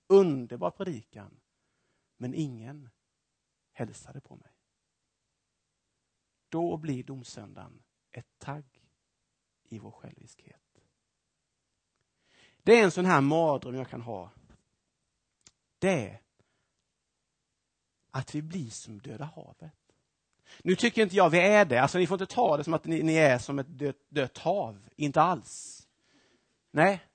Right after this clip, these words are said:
Nej, inte, inte alls. Alltså, det, vi har massor att vara tacksamma över. Det vill jag verkligen säga. Men domsöndagen, tycker jag, ska mana oss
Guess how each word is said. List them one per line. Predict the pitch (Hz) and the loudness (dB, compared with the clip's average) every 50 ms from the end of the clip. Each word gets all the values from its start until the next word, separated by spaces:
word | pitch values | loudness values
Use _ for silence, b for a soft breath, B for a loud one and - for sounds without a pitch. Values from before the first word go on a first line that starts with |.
| _ _ _ _ _ _ _ _ _ _ _ _ _ _ _ _ _ - | _ _ _ _ _ _ _ _ _ _ _ _ _ _ _ _ _ -2
Nej, | 143 165 196 214 165 - - | 2 2 2 2 0 0 0
inte, | 190 185 156 - - - | 0 0 0 -2 -4 2
inte | 220 240 240 220 160 135 - _ - 226 | 6 6 6 6 4 0 -4 _ 6 8
alls. | 196 220 233 214 151 127 - - - | 8 8 8 6 2 -4 -6 -2 0
Alltså, | 123 120 - 151 | 0 0 0 0
det, | 160 170 | 0 2
vi | 165 165 | 4 4
har | 165 165 165 | 4 2 2
massor | 160 170 - 202 180 - - - - 185 | 4 4 4 2 2 -2 -8 -4 0 0
att | 190 185 | 0 2
vara | 180 165 | 0 0
tacksamma | - 180 175 - - - 135 131 123 120 | 2 0 0 0 0 -4 -4 -4 -4 -6
över. | 113 113 143 - | -6 -4 -4 -4
Det | 151 160 | -2 -2
vill | 160 160 | 0 2
jag | 160 156 | 2 0
verkligen | 156 156 143 135 190 196 185 - 127 - - - 135 139 143 135 | 0 -4 0 4 4 4 4 4 -4 -8 -12 -10 -6 -6 -6 -6
säga. | - 156 147 123 101 95 95 - _ _ _ _ _ _ _ _ _ _ _ _ _ _ _ _ _ _ _ _ _ _ _ _ | -6 -8 -8 -8 -10 -12 -14 -16 _ _ _ _ _ _ _ _ _ _ _ _ _ _ _ _ _ _ _ _ _ _ _ _
Men | _ - 131 135 135 131 | _ -4 -4 -2 -2 0
domsöndagen, | 170 190 190 170 - - - - 131 123 120 120 135 147 | -2 -2 -2 -4 -8 -10 -12 -10 -10 -10 -10 -10 -12 -12
tycker | - - 160 - - 160 | -12 -16 -18 -14 -14 -14
jag, | 135 110 71 - - _ _ _ _ _ _ _ | -14 -14 -16 -18 -20 _ _ _ _ _ _ _
ska | - - - - - 127 | -20 -18 -12 -8 -6 -6
mana | 123 127 143 156 156 139 117 113 104 104 | -4 -4 -6 -6 -8 -8 -10 -12 -16 -18
oss | 95 98 - - - - _ | -18 -20 -20 -20 -20 -20 _